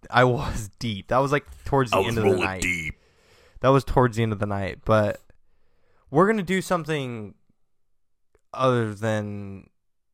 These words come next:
Speaker 1: what we did, because
Speaker 2: I might still edit it together and put it, I don't know. I might put it in this video. Um,
Speaker 1: Either way, I just wanna hear your dirty little mouth admit that I was pretty damn close. For being drunk, spun in a circle.
Speaker 2: You were, you were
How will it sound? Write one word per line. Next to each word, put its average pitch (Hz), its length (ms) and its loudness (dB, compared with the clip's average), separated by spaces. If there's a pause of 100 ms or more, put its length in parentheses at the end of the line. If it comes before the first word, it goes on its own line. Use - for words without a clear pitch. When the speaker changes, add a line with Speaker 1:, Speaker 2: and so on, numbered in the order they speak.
(120)
Speaker 1:
what 107 280 -12
we 98 100 -12
did, 98 300 -14
because 110 600 -6 (1200)
Speaker 2:
I 127 60 0
might 170 200 -2
still 170 180 0
edit 120 200 -2
it 117 100 -6
together 107 400 -4
and 101 220 -10
put 104 200 -6
it, 98 80 -6
I 110 100 2
don't 120 180 -2
know. 113 140 -6
I 117 120 2
might 131 200 2
put 123 120 0
it 117 80 -4
in 117 80 -4
this 139 160 -6
video. 73 400 -10 (840)
Um, 95 460 0
Speaker 1:
Either 170 300 6
way, 104 300 2 (380)
I 180 120 6
just 233 160 6
wanna 240 160 2
hear 165 180 2
your 135 200 0
dirty 127 260 0
little 127 200 0
mouth 107 320 0
admit 104 300 -6
that 101 120 -6
I 98 60 -2
was 98 140 -8
pretty 104 260 -6
damn 98 260 -8
close. - 520 -16 (1000)
For 185 180 6
being 170 360 2
drunk, 147 440 6
spun 147 320 6
in 143 80 2
a 139 80 4
circle. 127 360 4
Speaker 2:
You 180 60 8
were, 156 320 8
you 156 160 -2
were 160 280 4